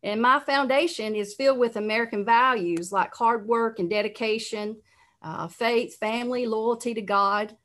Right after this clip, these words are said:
uh, and the country, and a true rugged determination to persevere.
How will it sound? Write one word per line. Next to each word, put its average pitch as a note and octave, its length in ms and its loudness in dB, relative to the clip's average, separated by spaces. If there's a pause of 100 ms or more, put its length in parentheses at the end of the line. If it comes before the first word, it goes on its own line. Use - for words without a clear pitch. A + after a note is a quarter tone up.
(220)
uh, F3+ 180 -6
and F#3+ 140 -4
the - 40 -16
country, G3 560 -6 (460)
and A3+ 400 -2
a F#3 80 -4
true D#4+ 360 -4
rugged C4+ 360 2
determination A3+ 840 -4
to G3 200 -6
persevere. F#3+ 840 -6